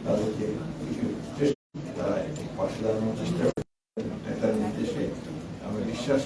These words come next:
করি একটা অর্থবহ জনগণের অংশগ্রহণের মধ্য দিয়ে, একটা সুন্দর সুষ্ঠু নির্বাচনের মধ্য দিয়ে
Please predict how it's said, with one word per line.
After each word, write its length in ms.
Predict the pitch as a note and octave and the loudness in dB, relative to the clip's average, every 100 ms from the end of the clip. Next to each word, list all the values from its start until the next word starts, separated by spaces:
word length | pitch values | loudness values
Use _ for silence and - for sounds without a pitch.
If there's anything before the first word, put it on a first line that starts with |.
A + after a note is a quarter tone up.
| - | 4
করি 180 | C#3+ E3+ - - D#3 - - G#3+ | 4 4 0 -4 -6 -8 -4 -2
একটা 220 | - C#4+ - - - - - - - | 0 2 2 0 -4 -6 -8 -8 -4
অর্থবহ 720 | C3+ - - - D#3 C3 B2 C#3 D3 - - - - - A#2 | 2 2 2 8 12 12 12 12 10 6 -2 -8 -12 -6 2
জনগণের 680 | A#2 A2+ A2+ A#2+ - A#2 A#2 A2 - | 4 4 4 4 6 6 6 4 -2
অংশগ্রহণের 560 | - - B2+ - B2 A2+ | -4 -2 0 4 6 6
মধ্য 180 | A#2 A2+ A2+ A#2+ | 6 6 6 8
দিয়ে, 180 | B2 - - - - - - | 8 8 0 -6 -8 -6 -4
একটা 200 | - A#2 - - - - | 2 2 2 -4 -8 0
সুন্দর 380 | B2+ C3 B2+ B2+ A#2 | 6 10 12 10 8
সুষ্ঠু 260 | - - | 2 0
নির্বাচনের 520 | A#2+ A2+ A2+ A2 G#2+ G#2 | 0 4 4 4 2 0
মধ্য 180 | G#2 G#2+ - | 0 -2 -2
দিয়ে 160 | G#2 | 0